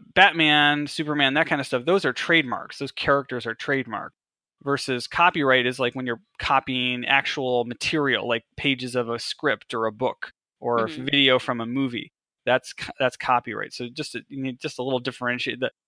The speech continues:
Speaker 1: the fair
Speaker 2: True.
Speaker 1: use kind of plays the same in both of them, but they're two different things. Yeah, and, I mean, you can always use references. Like, you can always say, "Oh, he's strong as Superman." That's just a reference. That's, there's nothing you can say about that. That's,
Speaker 2: Mm-hmm.
Speaker 1: uh,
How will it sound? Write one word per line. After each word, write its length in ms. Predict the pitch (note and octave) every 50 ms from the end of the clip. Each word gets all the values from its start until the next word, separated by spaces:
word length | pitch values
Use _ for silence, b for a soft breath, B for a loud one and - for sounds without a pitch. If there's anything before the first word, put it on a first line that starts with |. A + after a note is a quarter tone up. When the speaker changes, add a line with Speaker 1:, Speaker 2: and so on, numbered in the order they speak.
| _ _ -
Speaker 1:
the 60 | C#3
fair 200 | - - G#3 G#3+
Speaker 2:
True. 80 | F3+ D#3
Speaker 1:
use 220 | E3 F#3 F3 - -
kind 180 | - C#3+ B2+
of 60 | A#2+ -
plays 280 | - C#3+ C3 B2+ A2 -
the 80 | B2+ -
same 240 | - C#3 A#2+ A#2
in 100 | A2 A2
both 240 | A2 A2+ A2 A#2 A#2
of 80 | A#2 A2
them, 160 | A2 A2 A2+ - _ _ _ _ _
but 100 | - B2
they're 100 | B2 B2+ A#2+
two 140 | - D#3 C#3
different 440 | B2 C3+ C3+ - - A2+ G#2 -
things. 520 | _ - B2+ A#2+ A2 G2+ - - - - - _ _ _ _ _ _ _ _ _ _ _ _ _ _ _ _ _ _ _ _ _ _ _ _ _ -
Yeah, 240 | D#3 D3+ B2+ A2+ -
and, 220 | D3 D3 D3 D3
I 60 | D3+ E3
mean, 240 | F3 E3 D#3+ D#3+ D3+
you 120 | D#3+ E3+ -
can 120 | F#3 F#3
always 240 | G3 F#3+ F#3 D#3+ C#3+
use 220 | E3 E3 D3+ C#3 B2+
references. 720 | C3+ C#3 D3+ - - C#3 B2+ - - A2 G#2 - - -
Like, 240 | A2+ A2+ A#2+ -
you 60 | C3+ C3
can 80 | C3+
always 140 | C#3+ C3+ -
say, 80 | - -
"Oh, 120 | E3 F3
he's 160 | C3+ D#3+ D#3 -
strong 340 | - - - B2+ C3 C3
as 80 | C3+ -
Superman." 580 | - - G#3+ - D#3+ C3+ A#2+ A2+ G2+ F#2+ F#2+ A#2
That's 260 | C#3+ D3 - - - _ _ _ _ _
just 240 | - D3 C#3 - -
a 60 | A#2+
reference. 520 | G#2+ A2+ C3+ C#3 - - A2+ F#2+ - - -
That's, 300 | - B2 B2 - - - _
there's 200 | - B2+ A#2 A#2
nothing 380 | C3 C3 B2 - C3 A#2+ A#2 A#2
you 100 | A#2 -
can 220 | - A#2 A2+ A#2
say 260 | - - C3 A#2+ A2+
about 320 | G#2+ G#2 A2 A#2 A#2+ - -
that. 200 | G#2+ A2 G#2+ - -
That's, 260 | A#2 G#2+ - - - _ _ _ -
Speaker 2:
Mm-hmm. 240 | G#3 F3+ E3+ E3 D#3
Speaker 1:
uh, 120 | A#2+ A#2